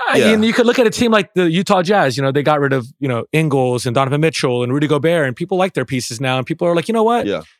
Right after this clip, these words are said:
Speaker 1: They're doing the right thing and they're collecting picks." So it could happen a lot easier. A lot of teams have shown the blueprint for that.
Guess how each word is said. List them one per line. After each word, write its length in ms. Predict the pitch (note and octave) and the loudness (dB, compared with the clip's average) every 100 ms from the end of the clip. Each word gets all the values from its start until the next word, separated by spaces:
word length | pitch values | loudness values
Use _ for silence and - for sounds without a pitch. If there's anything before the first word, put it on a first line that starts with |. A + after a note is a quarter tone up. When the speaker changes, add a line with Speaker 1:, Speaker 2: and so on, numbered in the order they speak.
| _ | _
Speaker 1:
They're 100 | - | -2
doing 140 | G3 G#3+ | 0 0
the 60 | |
right 120 | G3 G3 | 0 0
thing 100 | G3+ | -2
and 80 | |
they're 60 | F3 | -2
collecting 380 | - F3+ - D3+ | -2 -2 -2 -4
picks." 340 | D#3 B2+ - | -2 -2 -2
So 240 | C#3+ B2+ A#2+ - - - _ | -2 -2 -4 -10 -20 -20 _
it 120 | D#3+ | -4
could 160 | - A3 | 0 0
happen 320 | E3 F3 F3 | 2 2 2
a 40 | E3 | 0
lot 120 | D#3 | 2
easier. 300 | E3 D3 F3 | 0 0 2
A 40 | |
lot 100 | C#3+ | 2
of 60 | C#3 | 0
teams 200 | E3 C3 | -2 -4
have 120 | C3 | -2
shown 180 | - C#3+ | -2 0
the 80 | A#2+ | -2
blueprint 400 | C3 C3 D#3 D#3 | -2 -2 -4 -4
for 100 | E3+ | -2
that. 300 | F3 F3+ | 0 0